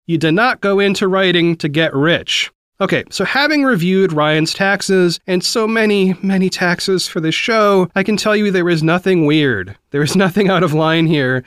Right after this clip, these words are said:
Like many candidates, he is still slowly paying off student loans,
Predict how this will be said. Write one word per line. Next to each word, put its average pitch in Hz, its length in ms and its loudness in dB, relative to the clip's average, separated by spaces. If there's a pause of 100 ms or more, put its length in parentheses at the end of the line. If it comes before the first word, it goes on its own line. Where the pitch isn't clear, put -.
(100)
Like 175 220 0
many 240 240 0
candidates, 196 480 0
he 170 120 2
is 151 120 0
still 190 380 0
slowly 147 500 0
paying 208 320 0
off 202 220 0
student 208 400 -2
loans, 175 560 0